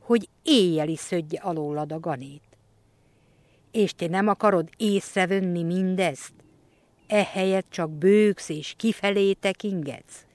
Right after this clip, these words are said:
Viseltetsz irántunk ellenszenvel, daccal?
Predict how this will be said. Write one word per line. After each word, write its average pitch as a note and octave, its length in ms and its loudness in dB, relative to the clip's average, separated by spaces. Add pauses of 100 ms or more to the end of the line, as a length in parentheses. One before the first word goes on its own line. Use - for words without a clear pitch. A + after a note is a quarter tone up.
(580)
Viseltetsz F#3 840 0
irántunk F3 720 -4
ellenszenvel, F#3+ 1120 -2 (100)
daccal? E3+ 720 -6